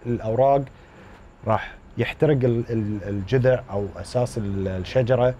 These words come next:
وممكن نخسر الشجرة وتموت علينا. فأتمنى أن هذه العناصر كلها قاعدة تفيدكم في زراعتكم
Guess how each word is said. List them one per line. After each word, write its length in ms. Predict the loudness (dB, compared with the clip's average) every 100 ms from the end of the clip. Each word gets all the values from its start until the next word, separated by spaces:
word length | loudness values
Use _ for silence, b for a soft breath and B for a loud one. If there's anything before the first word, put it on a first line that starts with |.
| -10 -20 -16 -2
وممكن 420 | 2 2 2 0
نخسر 300 | 0 0 -2
الشجرة 380 | 0 -4 -2 -2
وتموت 360 | -4 -6 -8 -8
علينا. 420 | -12 -12 -14 -14 -16 B B B
فأتمنى 440 | 0 2 2 2 4
أن 120 | 4
هذه 260 | 4 4
العناصر 480 | 4 4 2 2 -2
كلها 280 | -4 -2 0
قاعدة 260 | 0 -2 -4
تفيدكم 540 | -2 -2 -2 -2 -2
في 140 | -2
زراعتكم 720 | -4 -2 -2 -2 -4 -2 -2